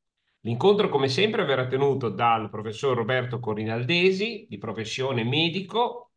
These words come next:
eh, docente emerito dell'Alma Mater, ma per passione storico, appassionato, esperto di Bologna,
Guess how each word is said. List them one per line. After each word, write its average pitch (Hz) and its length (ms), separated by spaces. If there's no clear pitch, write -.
eh, 110 320
docente 123 540
emerito 120 420
dell'Alma 107 500
Mater, 156 680
ma 135 240
per 147 180
passione 160 480
storico, 101 840
appassionato, 120 880
esperto 123 480
di 110 100
Bologna, 110 580